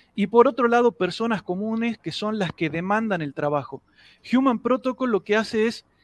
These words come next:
eh, ese nexo que permite que muchas personas, miles de personas alrededor de todo el mundo, puedan hacer trabajos, ¿sí? Eh, en este momento se está trabajando mucho en lo que tiene que ver con machine learning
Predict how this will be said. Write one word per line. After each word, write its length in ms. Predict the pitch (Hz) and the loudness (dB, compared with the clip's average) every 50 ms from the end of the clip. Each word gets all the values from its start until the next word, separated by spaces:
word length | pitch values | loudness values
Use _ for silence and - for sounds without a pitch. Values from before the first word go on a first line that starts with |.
| _ _ _ _ | _ _ _ _
eh, 220 | 165 165 160 - - _ | -4 -4 -4 -6 -10 _
ese 320 | - 226 240 - - 220 202 | -4 -4 -4 -2 -2 -2 0
nexo 480 | 208 240 262 - - - 254 262 - | 2 0 0 0 -2 -4 -4 -4 -2
que 120 | - 190 160 | -2 -4 -2
permite 520 | - 180 185 196 220 226 220 - 185 170 | -2 -2 -2 -2 -2 -4 -2 -2 -2 -2
que 180 | - - 175 165 | 0 -2 -2 -2
muchas 460 | 175 190 233 294 285 - 269 202 - | 0 -2 -2 -2 0 0 -2 -2 0
personas, 720 | - 185 180 170 - - 208 196 170 170 180 180 - - _ | -2 -4 -4 -4 -2 -2 -2 -2 -2 -2 -6 -6 -10 -14 _
miles 340 | - 202 240 262 247 220 180 | -2 0 2 2 2 2 2
de 100 | 165 160 | 0 -4
personas 640 | - - 165 160 - 196 190 175 156 147 - - - | -4 -4 -6 -4 -2 -4 -2 -2 -4 -6 -8 -8 -6
alrededor 540 | - 160 156 160 170 170 175 180 202 208 202 | -4 -4 -2 -2 0 0 2 2 2 2 2
de 140 | 190 170 - | 0 -2 -2
todo 180 | - 190 190 | 0 0 0
el 80 | 180 165 | 0 -2
mundo, 400 | 175 190 190 185 180 190 233 - _ _ _ _ _ _ - - _ _ _ | -4 -6 -8 -4 -4 -4 -4 -6 _ _ _ _ _ _ -20 -20 _ _ _
puedan 300 | _ 233 247 254 240 214 | _ 2 4 4 4 4
hacer 480 | 190 185 - - 226 233 240 254 269 - _ _ _ _ _ _ _ _ _ _ _ | 2 0 -2 2 4 6 6 6 4 -2 _ _ _ _ _ _ _ _ _ _ _
trabajos, 800 | _ 196 190 196 202 233 269 262 220 - - 214 269 254 - - _ _ _ _ _ _ _ _ _ _ | _ 6 6 6 8 8 6 4 4 2 0 -2 -2 -2 -8 -16 _ _ _ _ _ _ _ _ _ _
¿sí? 300 | - - 202 208 254 - _ _ _ _ | -10 -6 -6 -6 -6 -8 _ _ _ _
Eh, 140 | 175 196 - | -4 -4 -2
en 140 | - 190 208 | -2 -2 0
este 220 | 254 269 - - 254 | 0 0 0 -2 -2
momento 460 | 220 220 220 233 254 277 277 269 220 | -2 -2 -2 -2 -2 -2 -4 -4 -6
se 100 | - 185 | -6 -6
está 160 | - - 214 | -2 -2 -2
trabajando 540 | 208 214 190 185 185 180 - 220 226 214 190 | 0 0 0 0 0 0 -4 -4 -4 -4 -6
mucho 520 | 180 190 208 226 220 - 233 233 254 254 - _ _ | -6 -6 -6 -6 -6 -4 -4 -4 -4 -6 -10 _ _
en 140 | 175 170 165 | -12 -8 -8
lo 80 | 165 | -6
que 120 | 143 165 156 | -6 -8 -8
tiene 280 | - 202 214 220 208 | -6 -6 -4 -4 -6
que 160 | 190 - 175 165 | -6 -6 -4 -2
ver 260 | 170 185 202 202 208 | 0 -2 -2 -2 -4
con 320 | - - 190 202 214 226 - | -4 -2 -2 -2 -2 -4 -8
machine 420 | - 160 165 175 160 - 220 208 196 | -12 -10 -8 -6 -6 -4 -4 -2 0
learning 500 | 190 202 196 190 185 190 202 233 247 | 2 2 0 0 -2 -6 -8 -8 -8